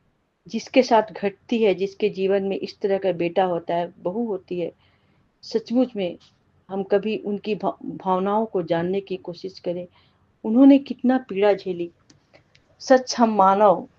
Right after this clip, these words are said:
अपने स्वार्थ के लिए रिश्ते, नाते, खून के रिश्तों को भी हम तोड़ देते हैं और ये नहीं सोचते हैं कि आने वाला कल में उनके बच्चे भी वैसे ही करेंगे।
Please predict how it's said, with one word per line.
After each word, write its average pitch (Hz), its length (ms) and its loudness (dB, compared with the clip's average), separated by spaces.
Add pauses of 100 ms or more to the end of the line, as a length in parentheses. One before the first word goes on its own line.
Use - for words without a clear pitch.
अपने 196 300 -6
स्वार्थ 196 520 2
के 196 60 -2
लिए 165 340 0 (540)
रिश्ते, 214 560 4
नाते, 190 640 6 (360)
खून 277 280 10
के 226 200 2
रिश्तों 196 360 2
को 214 160 6
भी 202 180 0
हम 180 180 -2
तोड़ 185 380 2
देते 165 320 -4
हैं 165 200 -8 (1120)
और 262 160 12
ये 269 180 12
नहीं 294 140 12
सोचते 254 340 8
हैं 240 180 8
कि 233 240 -4 (100)
आने 220 260 10
वाला 220 240 12
कल 208 300 6
में 202 140 2 (640)
उनके 196 240 2
बच्चे 175 420 2
भी 202 160 0
वैसे 156 320 4
ही 202 140 -4
करेंगे। 160 500 -4